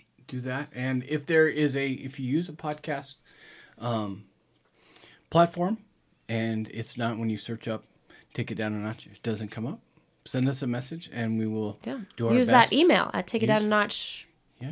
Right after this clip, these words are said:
Speaker 2: podcast at gmail dot com.
Speaker 1: Take it down a notch podcast at gmail dot com. So you can send us, send us a message, any questions or whatever, feel free.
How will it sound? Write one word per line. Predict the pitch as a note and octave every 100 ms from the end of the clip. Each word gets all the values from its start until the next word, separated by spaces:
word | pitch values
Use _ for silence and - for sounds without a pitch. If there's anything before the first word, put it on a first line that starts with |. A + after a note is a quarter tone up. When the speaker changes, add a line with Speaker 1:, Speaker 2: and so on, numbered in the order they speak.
| -
Speaker 2:
podcast | A3+ A#3 A#3 F#3
at | F3+ F3 F3+
gmail | G#3 G#3
dot | G3+
com. | A3+ G#3 _ _ _ _
Speaker 1:
Take | G2 -
it |
down | G#2
a | A2 A#2
notch | C3 -
podcast | B2 B2+ B2+ C3 - _ _
at | F#2+
gmail | - G2+ G2 G#2+
dot | - -
com. | D#2+ G#2+ _ _ _ _ _ _ _ _ -
So | - G2 - - -
you | C3
can | C#3
send | D#3 C#3+
us, | C#3 - _ - -
send | - G#3+
us | G#3+ F3+
a |
message, | F3+ F3+ F#3 E3 - _ _ _ -
any | C3+
questions | C3 C3 A#2+ B2+ B2+ - B2
or | A#2
whatever, | A2+ A2+ A2+ A#2 -
feel | - A2
free. | - A2+ A#2+